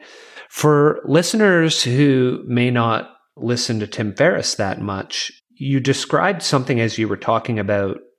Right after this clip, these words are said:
how you're approaching that, and it really resonated with his methodology.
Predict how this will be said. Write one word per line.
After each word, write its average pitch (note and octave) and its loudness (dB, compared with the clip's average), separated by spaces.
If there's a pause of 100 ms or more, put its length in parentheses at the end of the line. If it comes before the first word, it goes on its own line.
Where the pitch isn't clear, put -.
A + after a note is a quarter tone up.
(120)
how A2+ -4
you're A2 0
approaching G2+ -2
that, G2 -8 (380)
and A#2+ 2
it B2 2
really E3+ 4
resonated A2 0 (160)
with G#2+ -2
his A2 -2
methodology. A2+ -2